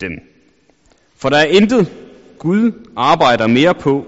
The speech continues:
end vores enhed med hinanden. Og vreden er netop kilden til splittelse imellem os, og enheden er Guds mål." Men lad os overveje,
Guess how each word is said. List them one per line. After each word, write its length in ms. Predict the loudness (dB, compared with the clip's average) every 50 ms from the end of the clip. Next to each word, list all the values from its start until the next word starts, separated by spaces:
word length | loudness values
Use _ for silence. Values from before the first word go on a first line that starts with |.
| -16 -20 -20 -20 -20 -20 -20 _ _ _ _
end 160 | -6 -6 -4
vores 400 | -2 -2 -2 -2 -4 -6 -8 -10 -6
enhed 460 | -2 0 0 0 0 -2 -4 -6 -8
med 180 | -10 -12 -12 -12
hinanden. 440 | -12 -12 -12 -12 -14 -14 -16 -18 -20 _ _ _ _ _ _ _ _ _ _ _ _ _
Og 120 | -10 -8 -4
vreden 300 | 0 2 2 4 4 4
er 80 | 4
netop 260 | 4 4 4 2 2 0 -2
kilden 340 | -8 -8 -4 -2 -2 -4 -4
til 220 | -4 -8 -10 -10
splittelse 600 | -10 -12 -6 -4 -4 -4 -4 -6 -10 -12 -12 -14 -14 -12
imellem 360 | -8 -4 -2 -2 0 0 -2
os, 340 | -4 -6 -10 -16 -20 -20 -20 -20 -20 _ _ _ _ _ _ -10
og 160 | -8 -4 0
enheden 500 | 2 2 2 2 0 -2 -2 -4 -6 -10 -10
er 140 | -12 -12 -12
Guds 360 | -12 -14 -14 -14 -12 -10 -8
mål." 260 | -8 -8 -8 -12 -18 -20 _ _ _ _ _ _ _ _ _ _ _ _ _ _ _ _ _ _ _ _ _ _ _ _ _ _ _ _ _ _ _ _ _ _ _ _ _ _ _ _ _ _ _ _ _ _ _ _ _ _ _ _ _ _ _ _ _ _ _ _ _ _ _ _ _ _ _ _ _ _ _ _ _ _ _ _ _ _ _ _ _ _ _ _ _ _ _ _ _ _ _ _ _ _ _ _ _
Men 160 | -2 0 2 4
lad 120 | 4 2
os 420 | 2 0 -4 -10 -16 -20 -20 -12 -4
overveje, 580 | 0 2 2 4 4 2 0 0 -2 -4 -4